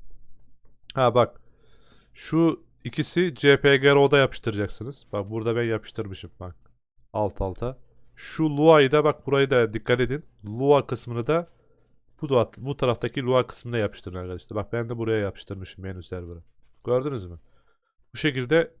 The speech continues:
yapıştırın, kaydedin ve kurulumu tamamlayın. Bir de güncelleme var. Ben güncelleme yaptım. Ee,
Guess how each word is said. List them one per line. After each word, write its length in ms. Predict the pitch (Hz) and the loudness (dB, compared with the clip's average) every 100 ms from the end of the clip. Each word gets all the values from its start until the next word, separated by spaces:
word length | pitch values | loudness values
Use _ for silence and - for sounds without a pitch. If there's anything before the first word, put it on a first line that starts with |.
| _ _ _ _ _ 151 | _ _ _ _ _ -2
yapıştırın, 640 | 139 - - 139 156 160 _ _ | -2 -2 -6 -4 -4 -8 _ _
kaydedin 540 | - 127 123 139 160 - | 0 0 0 -2 -8 -12
ve 220 | 117 123 - | -8 -8 -6
kurulumu 500 | 127 107 110 147 - | -4 -4 -4 -8 -8
tamamlayın. 480 | 120 107 90 85 80 _ _ _ _ _ _ _ _ _ _ _ _ _ _ _ - | -6 -4 -6 -12 -16 _ _ _ _ _ _ _ _ _ _ _ _ _ _ _ -2
Bir 60 | 147 | 0
de 80 | |
güncelleme 680 | 147 127 143 131 139 139 147 | 0 -2 -4 2 2 4 4
var. 280 | 123 - - | 2 0 -6
Ben 180 | 113 120 | -4 -4
güncelleme 500 | 117 120 117 123 127 | -4 -4 -2 -2 -2
yaptım. 420 | 117 101 98 95 | -4 -4 -10 -14
Ee, 40 | - | -12